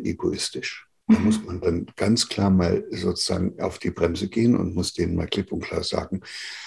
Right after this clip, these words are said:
Speaker 1: ein Egoist ist einer, der immer andere Menschen benutzt, der braucht andere Menschen, sonst macht Egoismus überhaupt keinen Sinn.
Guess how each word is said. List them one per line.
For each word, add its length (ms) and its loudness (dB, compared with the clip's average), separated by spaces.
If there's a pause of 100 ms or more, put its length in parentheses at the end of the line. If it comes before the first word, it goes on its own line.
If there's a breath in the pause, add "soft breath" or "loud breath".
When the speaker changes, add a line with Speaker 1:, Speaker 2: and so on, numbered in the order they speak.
(200 loud breath)
Speaker 1:
ein 200 4
Egoist 460 0
ist 180 0
einer, 240 2
der 180 2
immer 260 4
andere 360 4
Menschen 360 0
benutzt, 440 2
der 100 4
braucht 480 0
andere 360 6
Menschen, 360 2
sonst 320 0
macht 220 2
Egoismus 600 2
überhaupt 380 0
keinen 240 0
Sinn. 320 4